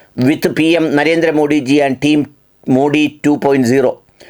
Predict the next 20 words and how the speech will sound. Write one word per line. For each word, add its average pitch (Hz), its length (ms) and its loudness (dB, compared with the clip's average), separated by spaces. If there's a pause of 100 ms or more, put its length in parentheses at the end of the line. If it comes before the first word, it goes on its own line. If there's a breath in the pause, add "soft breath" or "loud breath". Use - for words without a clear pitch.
(460 loud breath)
I 160 100 0
certainly 202 480 0
didn't 180 320 0
intend 175 360 0
to 170 280 0
end 170 160 0
my 165 360 0
eighteen 156 320 0
years 165 280 0
of 165 180 0
public 160 280 -2
service 156 340 -2
as 147 160 -2
a 139 60 -4
candidate 151 540 -2
who's 147 300 -2
lost 147 300 0
in 147 120 -2
an 139 120 0
election, 120 420 -4